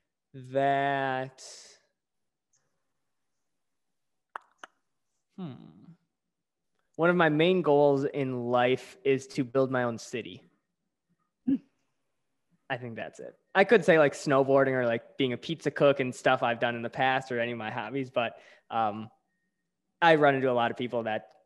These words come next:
Speaker 1: are in that world. But yeah, I, I wanna build my own city eventually. Anything centered around just growth mindset, my own education, my own, um, kinda, like, college system, but really just centered around creative minds, inspiring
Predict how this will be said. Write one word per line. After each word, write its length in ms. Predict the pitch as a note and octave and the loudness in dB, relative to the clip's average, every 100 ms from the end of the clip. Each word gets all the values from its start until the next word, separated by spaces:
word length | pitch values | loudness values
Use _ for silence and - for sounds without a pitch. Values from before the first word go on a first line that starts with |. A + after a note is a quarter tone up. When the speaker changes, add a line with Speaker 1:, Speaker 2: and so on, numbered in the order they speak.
| _ _ C3 | _ _ -6
Speaker 1:
are 120 | B2+ | -4
in 120 | B2+ | 0
that 140 | C3 C3+ | 0 2
world. 260 | C#3 C#3+ - - | 4 2 -2 -12
But 80 | - | 2
yeah, 120 | D#3 | 4
I, 160 | D3+ D3+ | 6 6
I 40 | |
wanna 140 | D#3+ F3+ | 4 6
build 100 | F#3 | 4
my 120 | F3 D3 | 4 2
own 120 | C3 | 0
city 240 | - A#2+ A#2 | -4 -4 -4
eventually. 420 | A#2 G#2+ A#2+ A2+ - _ - | -6 -6 -4 -4 -8 _ -4
Anything 340 | D3 C#3+ D3 | -2 -2 -4
centered 420 | C3 - C3 - B2+ | -6 -4 -2 0 0
around 340 | B2+ A#2+ A#2+ | 0 0 -4
just 180 | A#2 - | -8 -4
growth 260 | C#3+ C#3 | 0 0
mindset, 540 | C3+ B2+ B2 C3+ A#2+ A#2+ - - - | 0 -4 -4 -2 -2 -2 -6 -18 -6
my 120 | B2 | -2
own 160 | B2 B2 | 0 -2
education, 720 | A#2+ A#2+ - C#3 - C3+ B2+ | -6 -8 -2 -2 -2 -4 -2
my 160 | A#2 | -4
own, 340 | A2+ A2+ A2+ - | -4 -8 -12 -12
um, 420 | A2 G#2+ G#2+ G#2+ - _ - | -10 -10 -12 -16 -20 _ -10
kinda, 200 | A#2 A2 A2 | -8 -6 -10
like, 160 | G#2 - | -14 -6
college 380 | D3+ C#3 C3+ | 0 0 0
system, 560 | - D3 C3+ - B2+ A#2+ | -4 -6 -6 -8 -10 -8
but 280 | B3+ A#3+ - - - - | -8 -8 -12 -20 -20 0
really 240 | E3+ G#3 | 4 6
just 300 | F3 D3 - | 4 0 -2
centered 260 | C#3+ C#3+ C#3 | 0 0 0
around 540 | C3+ B2+ B2+ B2+ C3 | -2 -2 -2 -2 -4
creative 580 | - - B2 C3 C3+ A#2+ | -8 -8 -4 -2 -2 -2
minds, 560 | A#2 A2+ A#2+ C#3+ D#3 D#3+ | -4 -4 -4 -4 -8 -10
inspiring 1040 | C3+ B2 - - C3 A#2+ B2 B2 B2 B2 | -10 -10 -14 -6 -2 0 0 -4 -6 -10